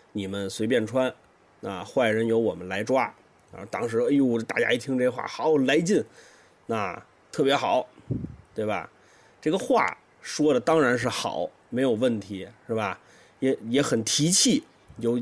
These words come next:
尤其是对这个女孩子们特别提气、加油鼓劲儿的这么一句话。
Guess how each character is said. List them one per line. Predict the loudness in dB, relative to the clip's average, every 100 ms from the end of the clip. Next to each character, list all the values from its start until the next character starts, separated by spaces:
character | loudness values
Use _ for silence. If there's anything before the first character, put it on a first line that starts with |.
| 0
尤 | 0
其 | 2 2
是 | 2
对 | 2 4 4
这 | 4
个 | 2
女 | 0 -2
孩 | -4 -4
子 | -2
们 | -4 -6 -12 -20 -20 -4
特 | 0
别 | 0 0
提 | -4 -2 -2
气、 | 0 0 0
加 | 2 4
油 | 2
鼓 | 0 -4
劲 | 0
儿 | 0 0
的 | -2
这 | -2
么 | -4
一 | -6 -6
句 | -4
话。 | -4 -4